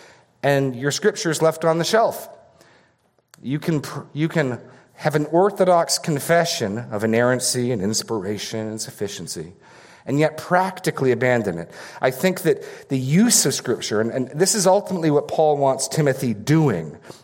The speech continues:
his confidence that Scripture is God-breathed, his confidence that all of Scripture is inspired, his confidence that it's sufficient,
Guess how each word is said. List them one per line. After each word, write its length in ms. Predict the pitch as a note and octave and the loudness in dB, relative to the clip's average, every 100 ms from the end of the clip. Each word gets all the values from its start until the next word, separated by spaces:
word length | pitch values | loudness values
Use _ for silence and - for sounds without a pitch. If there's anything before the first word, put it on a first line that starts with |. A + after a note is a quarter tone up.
| - | -4
his 160 | C3+ | -4
confidence 600 | - E3 E3+ E3+ D#3 C3+ | 0 2 2 0 -2 -2
that 140 | - C3+ | 0 -2
Scripture 400 | - D#3+ - D3+ | 0 -2 2 0
is 140 | A#2+ | 2
God-breathed, 720 | C3 C#3 C3 B2+ C#3 A#2 F2 | 2 4 2 2 2 2 0
his 180 | G2 - - - | -4 -4 -10 -6
confidence 480 | D#3 D#3+ D#3+ C#3+ - | 0 0 0 -8 -4
that 120 | C3 - | -4 2
all 280 | D#3 E3+ D#3+ | 4 4 2
of 80 | C3+ | -2
Scripture 500 | - A#2 - G2+ E2 | -4 -4 -4 -8 -8
is 140 | G#2 | -8
inspired, 500 | G2+ F2 - F#2+ E2+ | -6 -6 -2 0 0
his 120 | F#2 - | -4 -4
confidence 540 | E3 D#3+ D#3+ D3+ B2+ | 2 2 0 -4 -2
that 100 | B2+ | -4
it's 120 | B2 | -2
sufficient, 540 | - A#2 E3+ D#3+ C3 | -4 -2 -2 0 -4